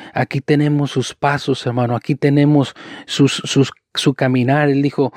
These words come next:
"Niéguese a sí mismo si alguno quiere venir en pos de mí". Amén, porque Él trazó,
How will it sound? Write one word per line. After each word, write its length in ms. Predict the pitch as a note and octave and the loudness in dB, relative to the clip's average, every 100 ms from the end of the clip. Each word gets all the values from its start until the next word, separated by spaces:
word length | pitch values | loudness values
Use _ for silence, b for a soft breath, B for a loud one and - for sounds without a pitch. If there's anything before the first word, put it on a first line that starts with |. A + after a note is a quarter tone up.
| B B _ | B B _
"Niéguese 840 | - - D3 C#3 C#3+ D#3+ F3+ E3+ D3+ | -12 -2 2 4 6 4 2 0 -2
a 40 | |
sí 160 | - D3 | 0 2
mismo 520 | C#3+ C3+ B2 A#2 A2 B B | 2 2 2 2 2 B B
si 140 | - C3 | -2 0
alguno 320 | B2 C#3+ D3+ | 4 4 2
quiere 260 | - D3 C#3+ | 0 2 4
venir 300 | C3 C#3+ - | 4 2 2
en 260 | C3+ B2 G#2+ | 0 0 -2
pos 500 | - B2+ D3+ E3+ C3+ | 2 4 6 4 2
de 140 | B2 | 2
mí". 440 | A2+ A2 G2+ G#2 - _ _ _ _ _ _ _ _ _ _ _ _ _ | 2 2 0 -2 -10 _ _ _ _ _ _ _ _ _ _ _ _ _
Amén, 320 | - A#2+ C3+ C3 | -6 0 2 2
porque 260 | - - C3 | -2 0 0
Él 80 | |
trazó, 640 | - C3+ B2 - C#3 C#3+ | 2 0 0 2 4 4